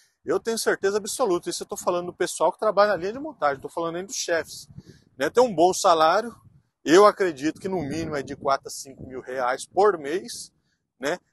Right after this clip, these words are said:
Tem bônus duas vezes no ano, que esse bônus aí pode passar facilmente do, do valor do salário, né? Pode passar, tá, pessoal? Não tô falando que passa,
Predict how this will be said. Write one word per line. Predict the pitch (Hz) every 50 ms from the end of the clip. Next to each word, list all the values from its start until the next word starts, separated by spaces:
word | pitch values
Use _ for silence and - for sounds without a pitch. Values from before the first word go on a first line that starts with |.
| _ _ _ _
Tem | 151 151 151
bônus | 131 117 120 160 185 214 208 190 143 123
duas | 135 165 240 254 226 180 160
vezes | 147 143 143 147 139 131 127 120 117
no | 139 185 208 175
ano, | 156 165 185 196 190
que | - -
esse | 127 - -
bônus | 127 117 127 139 143 135 120
aí | 131 131
pode | - - 143 175 170 -
passar | - 156 135 - - 143 143 135 - _ _ _ _ _ _ -
facilmente | - 151 160 160 - - 165 135 127 139 143 - - -
do, | 123 123 120 117
do | 120 110
valor | 107 123 123 120 117 123 120
do | 120
salário, | - - 135 117 113 113 127 147 170 196 196 - _ _ _ _ _ _ _ _ - - - -
né? | 113 117 127 143 170 - _ _ _ _ _ _ _ _ _ _ _ _ _ _ _ - - _ _ _ -
Pode | 131 139 131 -
passar, | - 226 233 - - 156 139 127
tá, | - 131
pessoal? | - - 120 - - 123 104 110
Não | 113 117 113
tô | - 123
falando | 117 - 131 123 135 139
que | - 202
passa, | _ - 151 131 110 - - - - _